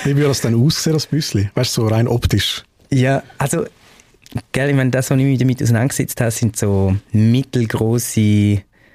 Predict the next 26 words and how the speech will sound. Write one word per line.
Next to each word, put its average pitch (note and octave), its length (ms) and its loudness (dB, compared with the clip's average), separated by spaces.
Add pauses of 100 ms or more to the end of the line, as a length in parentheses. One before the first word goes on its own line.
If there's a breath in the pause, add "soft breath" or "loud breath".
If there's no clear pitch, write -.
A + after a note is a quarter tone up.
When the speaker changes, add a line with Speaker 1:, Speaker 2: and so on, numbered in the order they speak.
(920 soft breath)
Speaker 2:
Büsse A#2+ 320 0
gsi, C#3 440 0 (200)
ähm, G#2 320 2
wo G#2 100 2
ich A2 160 2
dann A2+ 180 0
würde G#2+ 120 0
umbauen. C3 640 0 (580 loud breath)
Es - 260 -4 (180)
müsste D3+ 420 0
schon D#3 240 -2
recht C3 300 -2
stylisch D3 560 -2
sein. G3+ 400 0
Speaker 1:
Mhm. G2 320 0
Speaker 2:
Ähm, A2+ 480 2
eben, B2 360 0 (100)
ich - 180 -2
meine, A2 180 2
die B2+ 100 -2
Lautsprecher B2+ 480 -2
wären A#2 240 0
eingebaut, G2+ 580 -2
die - 20 -10
Synthes A2+ 400 -2
wären G#2 240 0